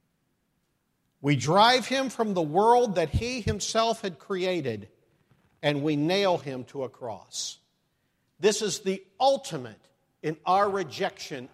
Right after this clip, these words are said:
of God. We have been rejecting him ever since the Garden of Eden, but at Calvary, that rejection reaches its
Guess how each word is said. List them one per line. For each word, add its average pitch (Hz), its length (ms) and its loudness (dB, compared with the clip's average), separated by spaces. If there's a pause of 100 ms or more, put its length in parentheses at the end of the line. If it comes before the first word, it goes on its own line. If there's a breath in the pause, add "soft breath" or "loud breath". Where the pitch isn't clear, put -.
of 117 240 -8
God. 90 500 -10 (1400)
We 240 320 8
have 202 160 2
been 214 160 4
rejecting 208 600 0
him 247 220 -2
ever 226 220 0
since - 380 -4
the 214 140 -2
Garden 208 480 0
of 214 160 -8
Eden, 151 440 -8
but 165 240 -4
at 196 300 -2
Calvary, 170 680 -4
that 185 300 -2
rejection 170 720 -8 (300 soft breath)
reaches 156 720 -2
its 143 220 -10